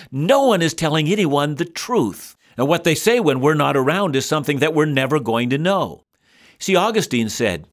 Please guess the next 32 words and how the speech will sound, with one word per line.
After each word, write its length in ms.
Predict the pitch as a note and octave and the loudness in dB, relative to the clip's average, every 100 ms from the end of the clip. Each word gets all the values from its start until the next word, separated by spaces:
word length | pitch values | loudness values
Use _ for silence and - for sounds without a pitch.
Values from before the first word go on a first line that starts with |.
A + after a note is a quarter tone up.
| _ - - | _ -20 -4
"When 160 | C#3 | 0
regard 440 | C#3+ C#3 E3+ A#3 - | 2 2 2 0 0
for 120 | D3+ | -4
truth 300 | - C#3 B2 | 0 -2 0
has 200 | B2 A#2+ | -2 -2
been 200 | B2+ A#2+ | -2 0
broken 400 | C3 D#3+ D#3+ B2 | 0 0 0 -2
down 260 | A#2+ A#2 A2+ | -2 -2 -2
or 120 | C#3 | -2
even 260 | E3+ C#3 | -2 -4
slightly 580 | B2+ - E3 G3+ G#3 C3+ | -6 -6 -4 -4 -2 -2
weakened, 480 | A2+ C#3+ D#3+ A2 G#2 - - - | 0 0 0 -4 -4 -10 -10 0
all 200 | E3+ G#3+ | 0 0
things 380 | - A#2+ A#2 A#2+ | -2 -2 -2 -2
remain 400 | A#2 A#2 A#2+ G#2+ | -2 0 -2 -4
doubtful." 640 | A2+ B2 - - C#2+ _ _ _ - | -4 -4 -6 -10 -10 _ _ _ -8
And 100 | C3+ | 0
the 140 | D3 G3 | 2 2
atheist 400 | A#3 F3 C#3+ - | 0 0 -2 0
Friedrich 400 | G3 D#3+ D3 C3+ | 0 0 0 2
Nietzsche 380 | G3 G#3+ C3 | 0 0 -4
said, 400 | B2+ D#3+ C#3 B2 - - - | 0 0 0 -2 -14 -20 -6
"What 200 | B2+ D#3 | 0 2
upsets 440 | - - B3 B3+ D3 | 0 0 0 0 0
me 160 | D3+ | 2
is 140 | D3 C3 | 2 0
not 300 | E3+ F#3+ D3 | -2 -2 -2
that 180 | D#3 | 0
you 160 | D3 C3+ | 2 2
lied 400 | C3 F3 B3+ G#3+ | 2 2 0 -2
to 120 | - | -4
me, 320 | G2 E2+ - | -4 -4 -10